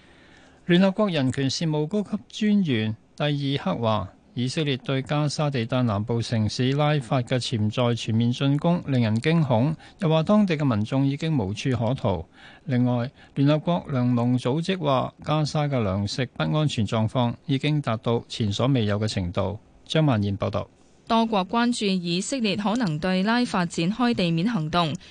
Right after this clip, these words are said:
Speaker 2: 英國外相卡梅倫表示，以色列採取進一步行動之前，應該停落嚟認真思考，而最重要嘅係希望戰鬥立即暫停並導致停火。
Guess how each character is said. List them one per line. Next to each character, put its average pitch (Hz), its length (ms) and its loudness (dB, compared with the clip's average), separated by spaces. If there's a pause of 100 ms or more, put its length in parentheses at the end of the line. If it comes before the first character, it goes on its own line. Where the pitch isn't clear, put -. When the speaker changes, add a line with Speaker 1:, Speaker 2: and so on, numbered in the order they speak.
(120)
Speaker 2:
英 330 180 2
國 233 160 2
外 175 300 0
相 190 280 2
卡 262 220 -2
梅 175 160 2
倫 151 220 -4
表 156 240 -2
示， 170 420 0
以 156 160 0
色 226 140 -4
列 185 180 0
採 165 340 -2
取 175 220 0
進 190 180 0
一 214 80 2
步 180 160 0
行 151 280 -4
動 180 180 0
之 262 180 -2
前， 151 280 0 (300)
應 330 180 2
該 320 260 4
停 160 240 0
落 170 140 2
嚟 160 140 -2 (140)
認 180 220 2
真 254 260 0
思 254 280 -2
考， 190 320 2 (260)
而 208 180 4
最 277 160 4
重 247 200 0
要 247 100 2
嘅 247 100 0
係 202 300 0
希 277 140 -4
望 175 280 2
戰 180 360 0
鬥 180 200 2
立 165 260 0
即 220 180 -2
暫 165 340 -2
停 147 300 -4
並 170 260 0
導 170 220 0
致 180 160 -2
停 139 200 -4
火。 156 300 2